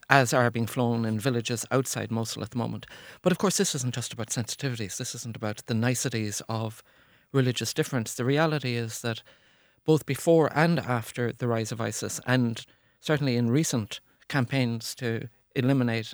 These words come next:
or remove isis from other cities that it has taken and took so successfully in that, that rapid period of expansion a couple of years ago, Shia militias, particularly those irregular Shia militias, the popular mobilization units, I think Susan was referring to them,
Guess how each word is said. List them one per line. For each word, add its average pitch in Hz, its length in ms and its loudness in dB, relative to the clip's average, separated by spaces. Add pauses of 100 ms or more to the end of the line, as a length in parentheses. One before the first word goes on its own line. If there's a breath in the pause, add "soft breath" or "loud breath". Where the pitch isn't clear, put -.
(160)
or 123 100 -2
remove 127 460 4
isis 120 400 -2
from 123 460 0 (280)
other 120 200 2
cities 110 340 -2
that 113 120 -2
it 107 120 -8
has 113 140 -8
taken 110 320 -6
and 101 140 -6
took - 180 -8
so 127 140 -6
successfully 113 580 -6
in 110 120 -4
that, 110 220 -6 (400 soft breath)
that 117 140 -4
rapid 120 500 -2 (120)
period 123 280 0
of 117 80 -6
expansion 113 480 -4
a - 20 -6
couple 113 240 -8
of 110 80 -10
years 147 260 0
ago, 135 220 -4 (420 soft breath)
Shia 175 320 2
militias, 139 440 2
particularly 147 880 0
those 139 500 2
irregular 131 540 2
Shia 127 220 -2
militias, 117 680 -2 (460 soft breath)
the 123 80 0
popular 131 400 -2
mobilization 120 800 -2
units, 113 420 -4
I - 20 -14
think 110 300 -10
Susan 113 280 -6
was 117 160 -8
referring 110 380 -6
to 120 160 -6
them, 110 160 -6